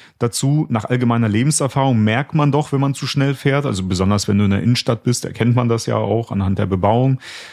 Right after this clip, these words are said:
Du kannst nicht einfach sagen, „Ups, habe ich nicht bemerkt und deswegen aus Versehen zu schnell gefahren.“ Und dann hat das Gericht noch einen sehr wichtigen Punkt aufgemacht. Bei über hundert Kilometer pro Stunde in der komplexen Verkehrssituation der Innenstadt setzt man sich eigentlich bewusst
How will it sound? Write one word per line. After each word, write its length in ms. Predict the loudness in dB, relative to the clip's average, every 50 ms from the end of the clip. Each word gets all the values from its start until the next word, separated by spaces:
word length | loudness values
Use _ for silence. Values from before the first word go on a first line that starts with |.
| -20 -18
Du 80 | -8 -2
kannst 240 | 0 0 0 2 2
nicht 240 | 2 2 2 2 0
einfach 240 | 0 0 0 0
sagen, 240 | 2 2 2 2 2
„Ups, 180 | 2 0 0 -2
habe 160 | -2 -2 -2
ich 80 | 0 -2
nicht 160 | -2 -4 -2
bemerkt 500 | -2 0 0 2 2 0 -2 -4 -8 -10
und 260 | -6 -6 -4 -4 -2
deswegen 280 | -4 -2 -2 -2 -2 -2
aus 160 | -2 -4 -2
Versehen 480 | -2 -2 0 2 2 2 2 0 -2
zu 160 | -4 -6 -4 -2
schnell 220 | 0 0 0 2
gefahren.“ 420 | 0 0 0 0 2 2 2 2 2 2
Und 400 | 4 4 2 2 -2 -8 -2 0
dann 180 | 2 2 2
hat 140 | 2 0 0
das 120 | -2 -2
Gericht 380 | 0 -2 0 0 0 -2 0 -2
noch 120 | 0 0
einen 140 | 2 2 2
sehr 140 | 2 2 0
wichtigen 360 | 0 -2 -4 -2 0 0 0
Punkt 460 | 0 0 2 2 0 0 -4 -10 -10 -8 -2
aufgemacht. 580 | -2 -2 -2 0 0 0 0 0 -2 -4 -10 -20 -20 -20 -20 -20 -20 -20 _ _
Bei 140 | -4 -2 -2
über 340 | 0 0 -2 0 2 2 2
hundert 280 | 2 2 2 0 0 0
Kilometer 300 | -2 0 0 2 2 2
pro 160 | 2 2 2
Stunde 180 | 0 0 0
in 80 | 0 0
der 100 | 0 -2
komplexen 500 | -2 -2 -2 0 0 -2 0 0 -2 0
Verkehrssituation 840 | 0 -2 -2 0 0 0 0 0 -2 -2 -2 -2 -2 0 0 0 2
der 100 | 2 0
Innenstadt 540 | 0 0 0 0 0 -2 -2 -2 -4 -8 -12
setzt 300 | -6 -4 -4 -4 -2 -2
man 100 | -2 -2
sich 240 | -2 -2 -6 -4 -2
eigentlich 400 | 0 0 0 0 -2 -6 -6 -8
bewusst 540 | -8 -2 -2 0 0 -2 -4 -8 -12 -16